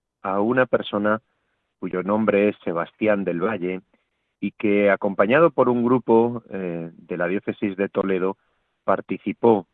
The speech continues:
en la Jornada Mundial de los Pobres. Quiero compartir este testimonio de Sebastián porque a mí me emocionó. Eh, le conozco, tengo amistad con él. Y el Papa también, el otro día,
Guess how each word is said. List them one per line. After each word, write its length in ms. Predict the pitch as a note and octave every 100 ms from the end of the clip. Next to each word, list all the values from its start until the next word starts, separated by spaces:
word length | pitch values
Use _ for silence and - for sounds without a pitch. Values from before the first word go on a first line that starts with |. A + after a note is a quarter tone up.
| _ -
en 200 | F2 E2+
la 100 | F2
Jornada 460 | F#2+ F#2 G2+ G#2
Mundial 600 | F#2+ F2+ F2 F2+ F#2 F2+
de 100 | F2
los 180 | D#2+ -
Pobres. 400 | - E2 D2+ _ - _ _ _ _ _ _ _
Quiero 220 | - E3
compartir 420 | E3+ E3 D3+ D#3 D3
este 240 | - C3
testimonio 580 | B2 A#2 B2 C3 D3 B2+
de 120 | A2+
Sebastián 760 | - G2 F#2 - B2+ A#2+ A#2+ - _ _ _ _ _
porque 720 | G2+ F#2+ F#2 - F#2+ F2+ F2 E2+ -
a 100 | G2+
mí 140 | G2 A#2
me 80 | B2+
emocionó. 600 | A#2 G#2+ G2+ G#2+ A#2 A2+ _ _ _ _ _ _ _ _ _
Eh, 160 | F#2+ E2
le 160 | F#2
conozco, 540 | - G#2 A#2+ - E2+ _ _
tengo 220 | F#2 F#2
amistad 380 | F#2+ F#2 - F2+
con 200 | - F2
él. 140 | D#2 _ _ _ _ _ _ _ -
Y 480 | F#2 F#2+ F2+ F2+ E2+ F2 -
el 120 | F#2+
Papa 300 | - A#2 G#2
también, 480 | G2 F2 F#2+ F2+ D#2+ _
el 140 | F2 F2
otro 220 | E2+ E2+
día, 340 | F2+ F2+ F2+